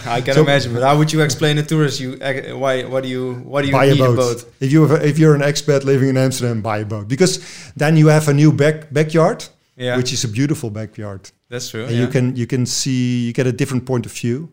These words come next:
Speaker 1: Mm-hmm.
Speaker 2: and a different pu-, point of views, getting different point of views is very important, because it's, it sets you free,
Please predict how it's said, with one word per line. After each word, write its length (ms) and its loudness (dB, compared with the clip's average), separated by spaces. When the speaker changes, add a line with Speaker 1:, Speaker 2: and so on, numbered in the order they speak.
Speaker 1:
Mm-hmm. 240 -10
Speaker 2:
and 180 -4
a 60 -4
different 320 -2
pu-, 240 -8
point 280 -4
of 60 -10
views, 380 -6
getting 320 -2
different 320 -6
point 240 -6
of 60 -8
views 300 -8
is 120 -8
very 280 -2
important, 540 -8
because 280 -20
it's, 200 -16
it 120 -16
sets 240 -8
you 60 -10
free, 300 -10